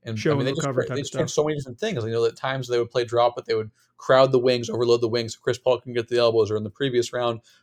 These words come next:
Speaker 1: Trae Young couldn't get to the floater area. Uh, they would switch, you know, and, ma-, and give Trae Young fits. They'd give switch and give Chris Paul fits. Like, you just need flexibility on both sides of the ball,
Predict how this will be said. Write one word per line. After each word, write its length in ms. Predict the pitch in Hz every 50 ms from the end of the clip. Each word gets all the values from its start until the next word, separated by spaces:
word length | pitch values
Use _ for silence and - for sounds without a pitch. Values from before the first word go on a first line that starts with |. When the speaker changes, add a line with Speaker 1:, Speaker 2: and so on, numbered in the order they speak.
| _ -
Speaker 1:
Trae 160 | - 143 131
Young 100 | 127 123
couldn't 200 | - 131 120 110
get 100 | 123 -
to 60 | -
the 100 | - 113
floater 340 | - - 131 127 120 120 113
area. 440 | 113 110 107 104 104 101 98 92 - _ _ _ _ -
Uh, 160 | - - 110
they 100 | 104 104
would 140 | 104 104 -
switch, 420 | - - - 151 139 113 - -
you 80 | 123 110
know, 80 | 107
and, 80 | 107 110
ma-, 80 | 113
and 160 | 113 113 110 110
give 140 | 113 104
Trae 140 | - - 117
Young 140 | 110 110 107
fits. 260 | - - 110 101 -
They'd 120 | - 101 90
give 140 | 113 107
switch 260 | - - - 123 117 -
and 80 | 120
give 80 | 120 117
Chris 180 | - - 123
Paul 280 | - _ 147 143 143 131
fits. 280 | 135 - 113 95 92 -
Like, 200 | 113 107 107 _ _ _ _ _ _ -
you 100 | 135 139
just 200 | 190 185 190 -
need 160 | 190 180 180
flexibility 540 | - 165 156 - - - 131 135 131 135 131
on 120 | 117 107 -
both 300 | - 120 123 123 120 117
sides 300 | - - - 123 120 117
of 60 | 110
the 60 | 104 95
ball, 420 | 95 104 117 117 110 101 -